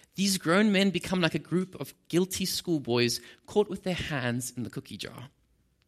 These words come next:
They realize that they've missed the point, and they're too ashamed to even reply. And so they should be. And so we should be. Therefore, in verse thirty-five, we see that Jesus calls the class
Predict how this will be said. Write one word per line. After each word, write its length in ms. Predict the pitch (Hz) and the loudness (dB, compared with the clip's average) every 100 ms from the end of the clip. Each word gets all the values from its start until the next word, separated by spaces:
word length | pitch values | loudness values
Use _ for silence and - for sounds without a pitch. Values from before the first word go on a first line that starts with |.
| _ _ _ _ - _ _ _ _ | _ _ _ _ -20 _ _ _ _
They 120 | - 127 | -2 0
realize 400 | 147 156 147 147 | 2 2 0 -2
that 100 | 127 | -4
they've 140 | 120 | -4
missed 260 | 120 - - | -4 -6 -10
the 60 | |
point, 460 | - - 113 - - _ _ _ _ _ _ _ _ _ _ - | -18 -12 -12 -12 -18 _ _ _ _ _ _ _ _ _ _ -6
and 80 | |
they're 80 | 113 | -4
too 240 | - - 151 | -4 -8 -8
ashamed 460 | - 120 113 107 | -6 -6 -6 -6
to 120 | - | -8
even 260 | 117 117 110 | -12 -8 -8
reply. 500 | - - - - - _ _ _ _ _ _ _ _ _ _ _ _ | -8 -14 -20 -20 -20 _ _ _ _ _ _ _ _ _ _ _ _
And 100 | - | -8
so 160 | - 170 | -6 -6
they 120 | - | -8
should 280 | - - - | -10 -12 -14
be. 240 | - _ _ _ _ _ _ _ _ _ _ _ _ _ - - | -20 _ _ _ _ _ _ _ _ _ _ _ _ _ -20 -14
And 100 | 104 | -4
so 160 | - 131 | -2 -2
we 160 | 143 | -2
should 260 | 175 - - | -4 -8 -14
be. 200 | - _ _ _ _ _ _ _ _ _ _ _ _ _ _ _ - | -20 _ _ _ _ _ _ _ _ _ _ _ _ _ _ _ 0
Therefore, 300 | 135 - 135 | 0 2 2
in 80 | 123 | 4
verse 220 | 131 - | 2 2
thirty-five, 440 | 135 127 110 127 | 0 0 0 0
we 80 | 127 | 0
see 160 | - 135 | -2 -2
that 120 | - | 0
Jesus 340 | 120 127 131 | 0 0 0
calls 400 | - 139 131 135 | 0 2 2 2
the 80 | 139 | 0
class 460 | - 127 123 - | 0 2 2 0